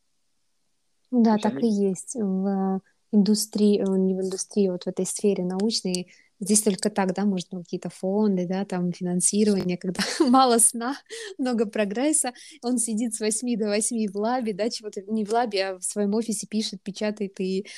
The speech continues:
Speaker 1: да,
Speaker 2: Пишет
Speaker 1: это
Speaker 2: ещё
Speaker 1: верно, так и
Speaker 2: и
Speaker 1: есть.
Speaker 2: далеко не всегда он печатает и пишет что-то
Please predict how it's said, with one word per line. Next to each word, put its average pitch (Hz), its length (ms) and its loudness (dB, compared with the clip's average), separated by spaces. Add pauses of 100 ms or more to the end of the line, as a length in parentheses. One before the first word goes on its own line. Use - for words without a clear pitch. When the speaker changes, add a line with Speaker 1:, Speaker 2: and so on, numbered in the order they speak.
(180)
Speaker 1:
да, 190 280 2
Speaker 2:
Пишет 180 140 -2
Speaker 1:
это 208 40 0
Speaker 2:
ещё 190 160 4
Speaker 1:
верно, 190 160 -2
так 185 180 -6
и 190 80 2
Speaker 2:
и 170 60 2
Speaker 1:
есть. 139 60 -6
Speaker 2:
далеко 147 320 2
не 165 100 -2
всегда 147 240 -2
он 156 80 -4
печатает 139 420 -6
и 123 80 -6
пишет 131 320 -8
что-то 120 360 -2